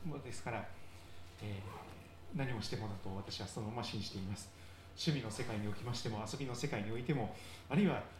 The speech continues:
えー、お仕事の世界においても、子育てにおいても、夫婦関係においても、介護においても、もうありとあらゆる領域でですね、え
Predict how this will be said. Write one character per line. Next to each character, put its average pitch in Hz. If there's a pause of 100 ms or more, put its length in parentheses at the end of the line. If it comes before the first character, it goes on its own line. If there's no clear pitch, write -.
(140)
え 107
ー、 110
お -
仕 110
事 98
の 92
世 -
界 98
に 101
お 104
い 104
て 120
も、 131
子 127
育 104
て 101
に 104
お -
い 113
て 170
も、 147
夫 98
婦 -
関 104
係 107
に 101
お 110
い 117
て 151
も、 139 (320)
介 120
護 101
に 104
お 110
い 110
て 113
も、 123 (420)
も 104
う -
あ -
り 175
と 151
あ 139
ら 147
ゆ 156
る 120
領 113
域 107
で 104
で 101
す 101
ね、 170 (560)
え 110